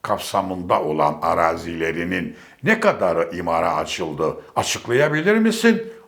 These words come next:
Vallahi açıklayamazsın. Zira açıklarsan Murat Kurum'a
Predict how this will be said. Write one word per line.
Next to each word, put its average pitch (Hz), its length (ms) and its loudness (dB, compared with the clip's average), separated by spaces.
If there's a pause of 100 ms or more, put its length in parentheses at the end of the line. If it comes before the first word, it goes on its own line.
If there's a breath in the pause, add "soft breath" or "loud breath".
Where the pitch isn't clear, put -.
(100)
Vallahi 151 520 2
açıklayamazsın. 82 1120 -2
Zira 165 560 2 (220 loud breath)
açıklarsan 190 920 0 (220 loud breath)
Murat 104 440 0
Kurum'a 95 580 -2